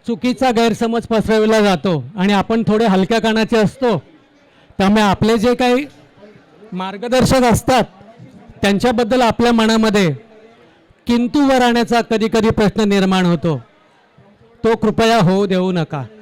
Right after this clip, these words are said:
तुमच्यामध्ये जे कोणी जाणकार असतील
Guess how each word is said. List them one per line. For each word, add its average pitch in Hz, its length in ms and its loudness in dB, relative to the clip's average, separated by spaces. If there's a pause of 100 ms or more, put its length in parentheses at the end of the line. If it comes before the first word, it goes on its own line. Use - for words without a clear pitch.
(1040)
तुमच्यामध्ये 233 720 0 (1200)
जे 208 100 0
कोणी 262 260 0
जाणकार 196 460 0
असतील 208 480 0